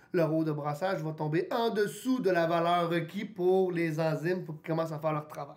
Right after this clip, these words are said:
En deux mille vingt-trois, on est chanceux, on a compris que les levures existent, hein? Alors, notre ami Louis Pasteur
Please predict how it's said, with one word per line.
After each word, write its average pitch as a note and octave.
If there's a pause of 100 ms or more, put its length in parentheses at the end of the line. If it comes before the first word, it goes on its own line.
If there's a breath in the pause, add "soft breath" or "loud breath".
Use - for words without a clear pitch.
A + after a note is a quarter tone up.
(140)
En F3
deux G#3
mille C#4
vingt-trois, C#4
on C4+
est C4
chanceux, C4
on A3+
a G#3+
compris G#3+
que F#3+
les E3+
levures F3
existent, G3
hein? C#4+ (200)
Alors, A3
notre G#3
ami B3+
Louis C4+
Pasteur C4